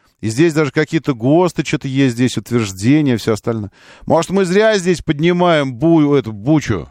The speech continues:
и, и бурю в стакане? Зря. Может, на самом деле всё оказывается законно? Законно всё оказывается.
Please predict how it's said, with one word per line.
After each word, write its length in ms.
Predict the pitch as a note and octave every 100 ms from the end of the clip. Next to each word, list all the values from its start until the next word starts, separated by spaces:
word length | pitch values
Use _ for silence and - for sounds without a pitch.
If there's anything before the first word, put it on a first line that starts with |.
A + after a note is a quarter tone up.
| -
и, 440 | G2+ A2 A2 A2+
и 60 | A#2
бурю 360 | A2+ C#3+ A#2+
в 60 | G2
стакане? 560 | - A2+ - F#2 C#2+ - -
Зря. 480 | F#2 C3 F3+ E3+ C#3+ _ _ _
Может, 260 | B2+ C#3+ -
на 160 | D#3
самом 400 | D3 E3+ F3 D3
деле 380 | C3+ E3+ D3+ A#2 _ _ -
всё 300 | - E3+ E3
оказывается 580 | D3 E3 D3+ D3+ -
законно? 800 | B2 D3+ D3+ E3+ G3+ F#3+ B2+ D2+ _ _ _ _ _
Законно 640 | F#2 B2 F#3 - B3+ C4 A3
всё 220 | D#3 F3
оказывается. 680 | D#3+ D#3+ C#3 G#2+ F#2 D#2+